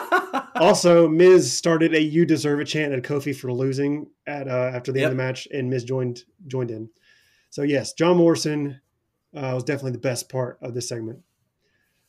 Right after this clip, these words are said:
Speaker 2: He's so good.
Speaker 1: I love him. So I can't wait for him to kill the Miz and break apart from him.
Speaker 2: <laughs>
Speaker 1: So, uh, after this, Corey Graves and Michael Cole announced that the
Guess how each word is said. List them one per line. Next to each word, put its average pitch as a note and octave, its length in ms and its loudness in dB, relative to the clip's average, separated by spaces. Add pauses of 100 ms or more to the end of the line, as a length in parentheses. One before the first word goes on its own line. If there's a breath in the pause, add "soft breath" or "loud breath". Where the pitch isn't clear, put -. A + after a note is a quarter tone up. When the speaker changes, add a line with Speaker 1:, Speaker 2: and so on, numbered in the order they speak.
(200)
Speaker 2:
He's A#3 180 -6
so D3+ 220 0
good. A2+ 480 -6 (140)
Speaker 1:
I E3 80 -6
love C3 260 0
him. A2 160 -12
So A#2 480 -10
I D3+ 80 2
can't F3 200 4
wait D#3+ 120 4
for C#3 100 -2
him C#3 140 0
to B2+ 60 -4
kill C#3 240 -4
the C3 60 -2
Miz B2+ 280 -2
and A#2 280 -10 (200)
break C3 180 -4
apart B2+ 240 -8
from A2+ 140 -16
him. A2+ 120 -20
Speaker 2:
<laughs> - 1300 -18
Speaker 1:
So, F3 280 6
uh, D#3 420 4 (420)
after E3 180 0
this, D#3+ 160 2
Corey D#3+ 260 0
Graves D3+ 440 0
and C#3+ 140 -8
Michael B2+ 200 -6
Cole D3+ 300 -4
announced C3+ 260 -4
that C#3 280 -4
the C#3 400 -2